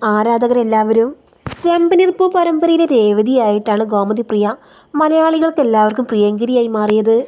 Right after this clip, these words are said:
സോഷ്യൽ മീഡിയയിലും നടി അതീവ സാന്നിധ്യമായിരുന്നു. ഗോമതി പ്രിയ സോഷ്യൽ മീഡിയയിൽ പങ്കുവയ്ക്കുന്ന എല്ലാ വിശേഷങ്ങളും ആരാധകർ ഏറ്റെടുക്കാറുമുണ്ട്. ചെമ്പനീർ പൂ പരമ്പരയിൽ കുറച്ച് ആഴ്ചകൾക്ക് മുൻപാണ് രേവതി എന്ന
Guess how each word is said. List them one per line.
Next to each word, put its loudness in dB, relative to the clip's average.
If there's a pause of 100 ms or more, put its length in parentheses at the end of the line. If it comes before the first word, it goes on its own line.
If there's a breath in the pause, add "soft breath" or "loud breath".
(200)
സോഷ്യൽ 2
മീഡിയയിലും 2
നടി -2 (140)
അതീവ -2
സാന്നിധ്യമായിരുന്നു. -2 (720 loud breath)
ഗോമതി 2
പ്രിയ 4
സോഷ്യൽ 0
മീഡിയയിൽ 2
പങ്കുവയ്ക്കുന്ന -2
എല്ലാ 2
വിശേഷങ്ങളും -4 (280)
ആരാധകർ 0
ഏറ്റെടുക്കാറുമുണ്ട്. -2 (540)
ചെമ്പനീർ 2
പൂ 0 (100)
പരമ്പരയിൽ 0
കുറച്ച് -2
ആഴ്ചകൾക്ക് -2
മുൻപാണ് -4 (520 soft breath)
രേവതി 2
എന്ന 0